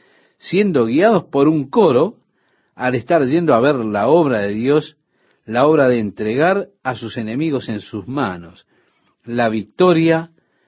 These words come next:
por medio de la alabanza. Es en ese momento que leemos, en el versículo veintidós, "Y cuando comenzaron a entonar cantos de alabanza, Jehová puso contra los hijos de Amón,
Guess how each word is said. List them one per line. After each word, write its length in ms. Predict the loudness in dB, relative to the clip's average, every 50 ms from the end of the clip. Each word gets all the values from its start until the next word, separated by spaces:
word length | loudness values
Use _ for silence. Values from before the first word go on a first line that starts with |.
| _ _ _ _
por 260 | -4 -2 -2 -2 -2
medio 480 | -4 -2 0 0 0 0 0 -2 -2 -2
de 140 | -2 -2 -2
la 200 | -4 -4 -4 -4
alabanza. 680 | -6 -6 -6 -8 -8 -10 -12 -14 -18 -20 -20 -20 _ _ _ _ _ _ _ _ _ _ _ _ _ _ _ _ _ _ _ _ _ _ _ _ _ _ _ _
Es 200 | 2 2 2 2
en 140 | 0 0 0
ese 180 | 0 0 0 -2
momento 420 | 0 0 0 0 0 0 -2 -4
que 140 | -2 -4 -6
leemos, 640 | -4 -4 -4 -6 -6 -8 -10 -12 -16 -18 -20 -20 _ _ _ _ _ _ _ _ _ _ _ _ _ _ _ _ _ _ _ _ _ _ _ _ _
en 160 | -10 -6 -6 -4
el 100 | -4 -4
versículo 480 | -6 -6 -4 -6 -4 -4 -2 -2 0
veintidós, 540 | 2 2 2 0 0 0 2 2 2 2 0
"Y 60 | -4
cuando 340 | -2 -2 0 2 2 0 0
comenzaron 920 | 0 0 -2 -2 -2 -4 -6 -6 -2 0 2 2 2 2 0 -2 -4 -8 _ _ _ _ _ _ _ _ _ -4
a 140 | -2 -2
entonar 520 | 0 0 0 0 0 0 0 -2 -2 -4 _
cantos 480 | -2 -2 0 0 -2 -4 -4 -6 -4
de 120 | -2 -2 -2
alabanza, 800 | 0 0 0 0 0 2 0 0 -2 -4 -6 -8 -10 -10 -10 _ _ _ _ _ _ _ _ _ _ _ _ _ _ _ _ _
Jehová 500 | -4 2 4 4 6 6 4 2 0 -2
puso 400 | -4 -4 -4 -2 0 -2 -2 0
contra 320 | -2 -2 -2 -2 -2 -2
los 240 | -2 -2 -4 -4 -4
hijos 280 | -6 -4 -2 -4 -4 -2
de 160 | -2 -2 0
Amón, 500 | 0 0 0 0 0 0 0 -2 -6